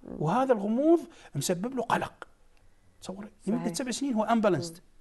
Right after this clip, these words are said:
Speaker 1: مم. مم.
Speaker 2: إلى أن يتكامل لما تبدأ العقل عاد يبدأ البروسيسنج عنده أسرع،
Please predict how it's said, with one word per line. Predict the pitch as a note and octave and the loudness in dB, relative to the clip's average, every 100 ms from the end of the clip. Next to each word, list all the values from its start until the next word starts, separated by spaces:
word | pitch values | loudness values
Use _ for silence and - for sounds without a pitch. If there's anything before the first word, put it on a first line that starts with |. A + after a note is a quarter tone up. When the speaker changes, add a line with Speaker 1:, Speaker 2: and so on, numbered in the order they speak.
| - | -16
Speaker 1:
مم. | - | -14
مم. | F3+ E3+ | -14 -6
Speaker 2:
إلى | B3+ C4 | -2 -2
أن | B3+ C#4 D4+ | -4 -8 -6
يتكامل | C#4 - - C4+ C#4+ C#4+ | -6 -8 -10 -8 -6 -6
لما | A#3+ A3 | -4 -4
تبدأ | A3 A3+ | -4 -6
العقل | F3 G3+ E3 | 0 0 2
عاد | D#3+ G3+ E3 - - - | 0 0 -4 -16 -12 -6
يبدأ | C#3+ | -2
البروسيسنج | C#3 C3 D#3+ - D#3+ | -2 -2 -4 0 0
عنده | D3 D3+ - | 2 -2 -2
أسرع، | - A3+ | -2 -2